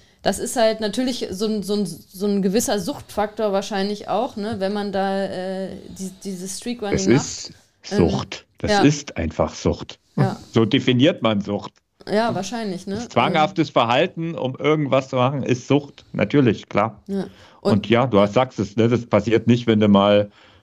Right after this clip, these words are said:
Speaker 2: äh, das Ganze dreißig Tage machst, sondern, ähm, es passiert halt dann, wenn du,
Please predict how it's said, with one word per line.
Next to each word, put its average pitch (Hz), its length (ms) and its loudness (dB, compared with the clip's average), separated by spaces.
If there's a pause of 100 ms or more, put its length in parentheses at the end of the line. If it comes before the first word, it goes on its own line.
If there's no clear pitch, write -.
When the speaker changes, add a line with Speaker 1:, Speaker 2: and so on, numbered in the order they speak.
(120)
Speaker 2:
äh, 101 200 4
das 92 180 -4
Ganze 101 280 0
dreißig 95 380 0
Tage 117 300 2
machst, 120 320 2
sondern, 101 360 6
ähm, 92 600 0 (140)
es - 80 -14
passiert 101 320 0
halt 92 160 2
dann, 98 200 2
wenn 104 140 6
du, 101 500 4